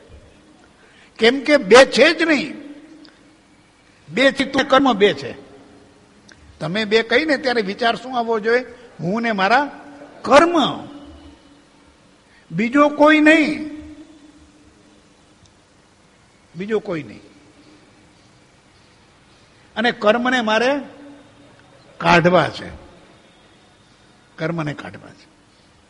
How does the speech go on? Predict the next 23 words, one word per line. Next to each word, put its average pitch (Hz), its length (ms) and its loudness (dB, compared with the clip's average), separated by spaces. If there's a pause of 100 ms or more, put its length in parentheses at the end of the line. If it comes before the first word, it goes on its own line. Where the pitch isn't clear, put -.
(1700)
અને 233 160 0
બીજાને 240 480 0
રાખવા 226 480 4
છે, 214 320 -2 (540)
પણ 180 160 -2
એ 170 60 -2
તો 190 180 -6
જવાના 170 440 -4
જ - 40 -12
છે. - 300 -14 (1040)
એટલે 170 240 -6
ઓલા 175 200 0
ભાઈ 151 300 -4
આવ્યા, 190 360 -2 (1400)
ધ્રુસકે 190 460 -2
ધ્રુસકે 165 420 -4
રેડા, 170 380 -2 (600)
ઘરવાળા 156 460 -2
ગયા. 151 380 -2 (500)
હવે 143 180 -2
હું 170 140 -4
શું 196 200 -10
કરીશ? 147 300 -10